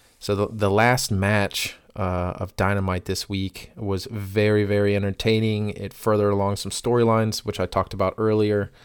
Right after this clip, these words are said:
Um, so it was Shawn Spears and Sammy Guevara versus Cody and Darby Allin. Now, it was the whole match, they were all, all these guys are top guys,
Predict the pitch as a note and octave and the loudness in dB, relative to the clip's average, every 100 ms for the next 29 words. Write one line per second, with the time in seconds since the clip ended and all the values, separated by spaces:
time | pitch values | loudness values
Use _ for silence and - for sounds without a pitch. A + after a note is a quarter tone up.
0 | - _ _ _ - F#2 F#2 F2+ G2+ G2+ | -20 _ _ _ -8 -4 -2 -2 0 2
1 | G2 - B2+ C#3+ D#3+ - C3 A#2+ A2 A2 | 0 0 2 2 0 -2 2 4 2 0
2 | F#2+ G2+ - G#2 G2+ G2+ G2 F#2 F2+ F2+ | -4 -4 0 0 0 -2 -2 0 0 0
3 | F2 - - _ - G2+ - G#2 F#2+ - | -4 -8 -20 _ -2 0 0 -2 -2 -6
4 | - _ _ _ _ - A#2 C3 C#3 C#3+ | -12 _ _ _ _ -2 2 2 0 -4
5 | - _ - G2+ F#2+ F#2+ F#2+ F#2 G2 G2 | -8 _ -4 -2 -2 -2 0 0 0 -2
6 | G2 F2+ F2 F#2 A#2 - _ - _ _ | -2 -4 -4 -6 -10 -16 _ -20 _ _
7 | _ - G2 F#2+ F#2 F2+ - _ _ _ | _ -4 0 0 0 -2 -8 _ _ _
8 | _ _ _ _ _ - _ _ _ _ | _ _ _ _ _ -20 _ _ _ _
9 | _ _ _ D3 D#3+ D#3+ C#3 C3 - C3+ | _ _ _ 0 4 6 4 4 -2 -6
10 | - - - - _ _ _ _ _ D3+ | -16 -20 -20 -20 _ _ _ _ _ 0
11 | B2+ B2 F3+ F#3 F#3 C3+ A2 A#2 G#2 - | 2 4 4 4 4 4 4 2 -2 -6
12 | A#2 A2 G#2+ A2 - F#2 C3 D#3 C3 - | 0 4 4 2 0 0 4 6 4 4
13 | G2+ F#2+ F2+ F#2+ F2+ - F#2 A2 - | 4 2 2 2 0 -2 -6 -6 -12